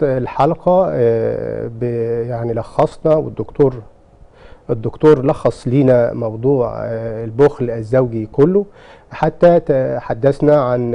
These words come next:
بخل الزوج عاطفيًا وماديًا ومعنويًا، وقال إن إحنا ممكن نتغلب على بخل الزوج العاطفي، آه، من جانب الزوجة بالاهتمام بيه أول ما يجي من عمله، وتتزين ليه وتحضر له كل طلباته.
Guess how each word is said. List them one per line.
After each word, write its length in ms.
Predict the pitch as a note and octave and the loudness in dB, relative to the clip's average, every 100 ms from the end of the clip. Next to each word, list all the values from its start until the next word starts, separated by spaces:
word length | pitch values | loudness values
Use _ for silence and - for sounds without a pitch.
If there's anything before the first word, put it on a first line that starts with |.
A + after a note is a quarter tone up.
| A#2 | -2
بخل 320 | A2+ - B2 | -2 -2 -4
الزوج 680 | A#2 A2 G#2+ B2 C#3+ D#3+ C3 | -4 -4 0 2 2 0 -4
عاطفيًا 680 | A2 G#2+ A2+ C3 C3 D3 D#3+ - | -4 -6 -2 2 4 4 2 -6
وماديًا 600 | A#2+ A2+ G#2 A#2 B2 B2+ C3+ | -4 -4 -4 -2 0 0 -2
ومعنويًا، 560 | B2 A#2+ B2 A#2+ G#2 - - - - - - | -4 0 2 2 0 -8 -20 -20 -20 -20 -4
وقال 460 | C3+ B2 D#3+ G#3 G#3 | -2 0 2 2 2
إن 160 | E3 | -2
إحنا 220 | F3 E3+ | -2 0
ممكن 380 | D#3 E3 D#3 C3 | 0 0 0 0
نتغلب 760 | B2+ - B2 A#2+ A#2 D3+ C3+ B2 | -2 -6 -6 -4 2 2 4 2
على 260 | A2+ A2+ | 0 -4
بخل 360 | A2+ D3 - A#2 | -2 -2 -2 -8
الزوج 400 | - G#2+ C3 A#2+ | -8 -2 0 0
العاطفي، 520 | A2 G2+ D3 C#3+ F#3+ - _ _ _ | -2 -2 -4 -4 -6 -8 _ _ _
آه، 180 | C3+ C3 | -2 0
من 220 | B2 B2 | 0 0
جانب 300 | A#2+ F3 E3+ | 4 4 2
الزوجة 560 | D3 A#2+ C#3+ C#3 C#3+ C#3+ | -2 2 2 4 2 2
بالاهتمام 640 | C3 A#2+ A#2 - B2+ C3 A2+ | -4 -6 -6 -2 0 0 0
بيه 260 | C3+ F#3+ | -2 -2
أول 420 | - C3+ B2 A2+ | -2 -2 -2 -2
ما 80 | A2 | -6
يجي 400 | A2+ B2+ D#3 C#3 | -4 -4 -2 -2
من 280 | A2+ G#2+ G#2+ | -4 -6 -6
عمله، 380 | A2 C#3 D#3+ G3 - - - - | -4 0 0 -2 -10 -20 -16 -4
وتتزين 1700 | C3+ C3+ C3 C3 B2+ B2+ C3 - B2+ D3+ - B2+ C3+ C3 C#3 C3+ A2+ | 0 2 2 2 0 0 -2 -6 -8 -6 -4 2 4 4 4 4 2
ليه 220 | A#2 D3+ | 0 0
وتحضر 560 | F3+ E3 - A#2+ B2 B2+ | 0 -2 -6 -6 -4 -2
له 80 | B2 | -2
كل 260 | - C3 | -2 -4
طلباته. 520 | - A#2 A2 D#3+ E3 | -2 -4 -2 -2 -4